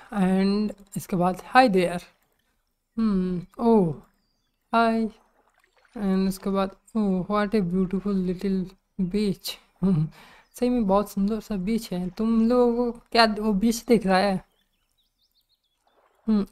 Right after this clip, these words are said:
"Yes, it's nice। And what's that smell?"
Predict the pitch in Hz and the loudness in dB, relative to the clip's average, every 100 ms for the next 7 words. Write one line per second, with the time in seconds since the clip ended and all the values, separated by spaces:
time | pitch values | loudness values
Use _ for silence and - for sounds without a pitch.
0 | 208 208 185 196 - - 196 190 196 175 | -2 0 0 -4 -6 -6 0 2 2 -2
1 | - - - _ - 196 185 190 190 190 | -6 -14 -14 _ -6 -2 -2 0 0 -2
2 | - _ _ _ _ - 208 208 - - | -6 _ _ _ _ -2 -2 -2 -6 -4
3 | 202 196 - 196 214 196 190 202 | -4 -4 -2 0 0 0 -4 -8